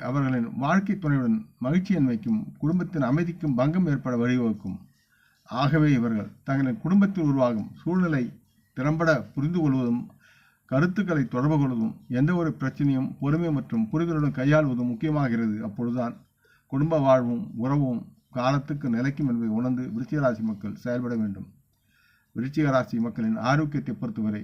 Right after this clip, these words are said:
விருச்சிக ராசிக்காரர்கள் தொண்டை, நெஞ்சிக தொற்று நோய்கள் மற்றும் தலைவலி குறித்து கவனமாக இருக்க வேண்டும். மன அழுத்தத்துக்கு மாறக்கூடிய சூழல் இருக்கிறது. மன அழுத்தத்தால் தலைவலி உருவாகிறது என்பதை உணர்ந்து மன அழுத்தம் வராமல் பார்த்து கொள்ள வேண்டும்.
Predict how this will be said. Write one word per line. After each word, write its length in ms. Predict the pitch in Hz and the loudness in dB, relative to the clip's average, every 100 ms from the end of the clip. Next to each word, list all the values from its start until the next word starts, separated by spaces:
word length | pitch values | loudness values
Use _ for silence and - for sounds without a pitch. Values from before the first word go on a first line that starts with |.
| - | -10
விருச்சிக 300 | 127 147 190 180 | -8 -4 0 2
ராசிக்காரர்கள் 640 | 143 - 143 117 107 101 - _ _ _ _ _ _ | 0 -2 -6 -4 -6 -8 -14 _ _ _ _ _ _
தொண்டை, 300 | 127 123 120 117 - | -2 0 0 -2 -4
நெஞ்சிக 360 | - 131 160 156 | 0 2 2 0
தொற்று 300 | 120 135 123 131 | -2 -6 -4 0
நோய்கள் 380 | 120 107 117 - - _ | 2 2 0 -4 -14 _
மற்றும் 360 | 127 131 117 107 | -8 -6 -4 -4
தலைவலி 380 | 120 127 165 160 | -2 -2 -2 -2
குறித்து 340 | 135 113 - 113 - | -2 -6 -8 -10 -4
கவனமாக 460 | 120 131 143 131 | -2 2 2 2
இருக்க 180 | 117 110 | 0 -2
வேண்டும். 260 | 107 95 - - _ _ _ 107 | -4 -4 -8 -18 _ _ _ -2
மன 200 | 127 165 | 2 4
அழுத்தத்துக்கு 580 | 175 147 143 127 123 139 | 4 2 0 -6 -4 0
மாறக்கூடிய 560 | 127 139 135 - 123 113 | 2 2 0 -2 -6 -6
சூழல் 280 | 131 131 | -2 0
இருக்கிறது. 360 | 123 110 110 107 113 | -2 -2 -4 -4 -4
மன 200 | 113 139 | 0 4
அழுத்தத்தால் 600 | 156 143 127 104 131 123 | 4 2 -4 0 2 2
தலைவலி 320 | 117 127 139 | -2 0 2
உருவாகிறது 480 | 120 123 120 117 113 | 2 2 2 0 0
என்பதை 220 | 110 107 | 2 0
உணர்ந்து 340 | 104 123 123 120 - _ _ _ _ | 0 0 0 -4 -8 _ _ _ _
மன 160 | 110 127 165 | -2 2 2
அழுத்தம் 400 | 175 139 123 113 | 0 -2 -4 -2
வராமல் 400 | 123 123 117 107 | -2 -2 -4 -6
பார்த்து 220 | 113 110 | -6 -6
கொள்ள 180 | - 107 | -8 -4
வேண்டும். 260 | 101 90 | -4 -6